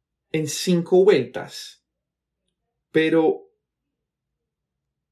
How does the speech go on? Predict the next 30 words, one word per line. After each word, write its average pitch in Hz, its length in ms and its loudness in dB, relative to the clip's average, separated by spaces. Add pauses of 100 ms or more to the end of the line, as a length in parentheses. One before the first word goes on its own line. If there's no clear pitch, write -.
(100)
una 170 260 2
molécula 190 500 2
de 156 60 2
A 175 140 2
D 214 80 0
N 220 160 0
tiene 170 180 -2
aproximadamente 170 480 -4
cien 208 500 -4
millones 208 420 0
de 143 100 2
vueltas 165 520 0
como 135 340 -6
estas 180 460 -6
y 151 80 -6
un 143 120 -6
centenar 147 520 -4
de 151 100 -6
miles 180 280 -2
de 151 80 -6
millones 135 360 -2
de 139 120 0
átomos. - 760 -4 (460)
Centenar 160 580 -4
de 175 100 -4
miles 147 220 -4
de 165 80 -4
millones 139 300 -4
de 139 80 -4
átomos. - 720 -10